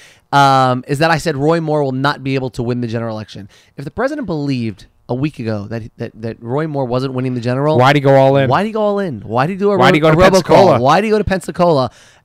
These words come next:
Speaker 1: And, and the president says, "I was right. Roy worked hard,
Speaker 2: Yeah.
Speaker 1: but the deck was stacked against him."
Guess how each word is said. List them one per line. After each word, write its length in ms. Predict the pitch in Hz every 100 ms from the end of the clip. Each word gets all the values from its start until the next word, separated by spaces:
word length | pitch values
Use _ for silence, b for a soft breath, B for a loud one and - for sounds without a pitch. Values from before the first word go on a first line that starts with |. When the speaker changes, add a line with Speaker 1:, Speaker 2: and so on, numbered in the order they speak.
| -
Speaker 1:
And, 360 | 143 139 135 -
and 120 | 135
the 40 |
president 320 | 123 151 160 147
says, 180 | 143 -
"I 240 | 147 170
was 200 | 190 185
right. 360 | 151 151 160 -
Roy 380 | 127 123 139 165
worked 300 | 147 151 -
hard, 280 | 139 135 139
Speaker 2:
Yeah. 80 | 95
Speaker 1:
but 60 |
the 60 | 120
deck 260 | 110 139 -
was 140 | 127
stacked 340 | - 123 117
against 400 | 123 110 107 98
him." 140 | 104